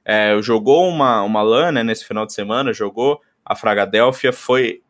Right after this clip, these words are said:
eliminada pela Strife, um time relativamente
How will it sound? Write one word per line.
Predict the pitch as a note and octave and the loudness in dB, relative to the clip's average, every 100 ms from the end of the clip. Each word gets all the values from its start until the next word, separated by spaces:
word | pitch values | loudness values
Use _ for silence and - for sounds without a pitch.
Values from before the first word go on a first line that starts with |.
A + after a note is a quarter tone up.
| - | -6
eliminada | A2 A2 G#2+ G#2+ B2+ | -6 -4 -4 -2 -2
pela | - A2+ G#2 | -2 -4 -4
Strife, | - - B2 D#3+ C#3+ A2+ | -6 -2 0 2 0 -8
um | |
time | G#2 B2 C3 A#2+ _ | -12 -10 -10 -10 _
relativamente | G#2+ A2 - G#2 G#2 G#2 A2 - G#2 | -6 -6 -8 -10 -8 -8 -10 -12 -14